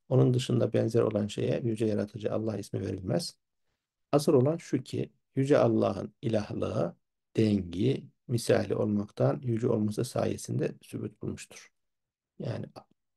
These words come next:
Allah'a Allah denmesi dengi,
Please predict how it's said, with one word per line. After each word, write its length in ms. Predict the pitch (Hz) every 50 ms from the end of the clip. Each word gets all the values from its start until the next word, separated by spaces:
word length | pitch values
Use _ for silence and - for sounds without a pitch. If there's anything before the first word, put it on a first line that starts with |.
| _ _ _ _ _ _ _ _ _ _ _ -
Allah'a 400 | 101 104 107 120 123 120 117 110
Allah 380 | 101 107 104 104 110 107 123 127 -
denmesi 560 | 107 98 101 95 95 - - - 185 190 190 _ _ _ - -
dengi, 460 | - 120 117 117 104 107 101 101 -